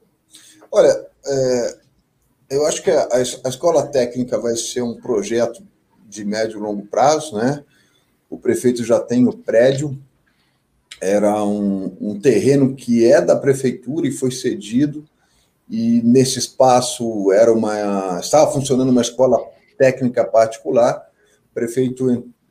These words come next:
com o seu corpo jurídico, entrou na justiça e conseguiu ganhar na justiça e retomou esse prédio, é bem no centro da cidade. Ah, esse é um projeto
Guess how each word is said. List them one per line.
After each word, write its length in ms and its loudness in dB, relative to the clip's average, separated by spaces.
com 100 -10
o 40 -8
seu 180 0
corpo 300 -4
jurídico, 440 -4
entrou 380 -2
na 140 2
justiça 640 -2
e 280 0
conseguiu 640 -2
ganhar 480 4
na 120 2
justiça 500 -6
e 40 -2
retomou 540 0
esse 220 -4
prédio, 640 2
é 40 -6
bem 160 0
no 120 0
centro 380 -8
da 140 -4
cidade. 640 -8
Ah, 280 4
esse 240 4
é 20 4
um 100 0
projeto 720 0